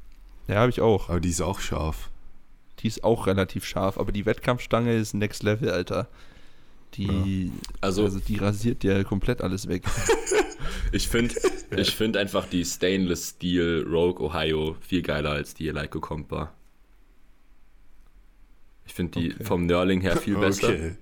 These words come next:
Speaker 3: <laughs> Weird Flex. Ich find die vom Knurling her einfach viel besser.
Speaker 1: Ich weiß übrigens, wie die Folge heißt. Die wird Weird Flex heißen.
Speaker 3: Ja, ich merk schon.
Speaker 1: <laughs>
Speaker 3: Weil
Speaker 2: Vor
Speaker 3: wir
Speaker 2: allem,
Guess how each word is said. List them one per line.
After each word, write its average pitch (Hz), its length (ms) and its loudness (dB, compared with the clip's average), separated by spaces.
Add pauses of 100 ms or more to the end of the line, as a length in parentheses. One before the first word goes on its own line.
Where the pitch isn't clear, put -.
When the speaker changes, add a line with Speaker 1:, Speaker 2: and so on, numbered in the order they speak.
(160)
Speaker 3:
<laughs> - 220 -6
Weird 92 200 2
Flex. - 360 -2 (1900)
Ich - 120 -2
find - 180 0
die 117 60 -2
vom 90 180 2
Knurling 90 340 4
her 82 120 2
einfach - 240 -4
viel 80 160 -4
besser. 78 320 -4 (200)
Speaker 1:
Ich - 160 2
weiß 113 240 8
übrigens, 104 400 2
wie 101 80 0
die 98 100 2
Folge 101 340 4
heißt. 98 320 0
Die 92 100 -4
wird 95 200 -6
Weird 95 200 -2
Flex - 380 -6
heißen. 113 140 2
Speaker 3:
Ja, 110 120 4
ich 110 100 0
merk 101 240 4
schon. 87 260 2 (1120)
Speaker 1:
<laughs> - 0 - (720)
Speaker 3:
Weil 120 220 0
Speaker 2:
Vor 147 80 4
Speaker 3:
wir 151 60 8
Speaker 2:
allem, 123 180 6